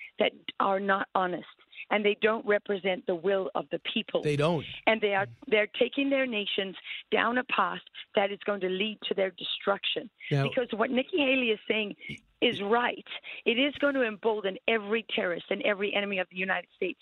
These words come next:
Speaker 1: everywhere, but not just them. Pakistan, Iran, and China are, and Qatar are the four nations that are in, that are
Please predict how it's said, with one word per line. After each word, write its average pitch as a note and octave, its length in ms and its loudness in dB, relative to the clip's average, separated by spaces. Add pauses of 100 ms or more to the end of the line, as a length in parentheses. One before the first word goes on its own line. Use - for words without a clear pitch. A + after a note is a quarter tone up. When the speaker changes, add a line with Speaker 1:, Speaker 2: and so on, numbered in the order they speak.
Speaker 1:
everywhere, G3+ 440 0 (400)
but B3+ 200 0
not A#3 360 2
just A3+ 240 -2
them. G3+ 300 0 (400)
Pakistan, C#4 720 0 (500)
Iran, G#3 640 0 (220)
and F#3+ 140 -6 (160)
China G3+ 320 -2 (580)
are, G#3 220 2
and G#3 200 -2
Qatar F3 380 0 (320)
are G3+ 120 2
the F3+ 120 -4 (180)
four C#4 220 2
nations A3+ 520 -2 (380)
that F#3+ 120 2
are F#3+ 220 2
in, G#3+ 160 -2 (140)
that G3 160 2
are F3+ 260 0